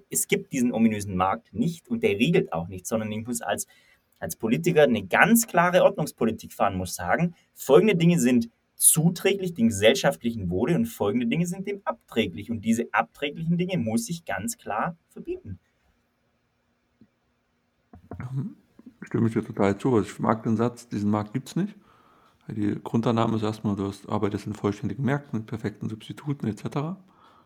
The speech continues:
Speaker 2: Gibt's nicht.
Speaker 1: Mhm.
Speaker 2: Wenn's, wenn, wenn ihr, wenn wir den Markt hätten, dann wäre schon vor Jahren mal eine Deutsche Bank pleite gegangen. Also eine Deutsche Bank, nicht die Deutsche Bank.
Speaker 1: Korrekt.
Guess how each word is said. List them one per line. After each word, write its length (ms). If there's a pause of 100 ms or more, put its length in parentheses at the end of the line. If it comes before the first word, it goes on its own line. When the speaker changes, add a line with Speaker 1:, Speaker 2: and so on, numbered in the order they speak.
(600)
Speaker 2:
Gibt's 240
nicht. 180 (340)
Speaker 1:
Mhm. 220 (840)
Speaker 2:
Wenn's, 320
wenn, 120
wenn 360
ihr, 300
wenn 280
wir 60
den 80
Markt 260
hätten, 240
dann 160
wäre 100
schon 220
vor 160
Jahren 200
mal 80
eine 100
Deutsche 260
Bank 200
pleite 260
gegangen. 320
Also 240
eine 280
Deutsche 280
Bank, 320
nicht 160
die 60
Deutsche 260
Bank. 160 (160)
Speaker 1:
Korrekt. 240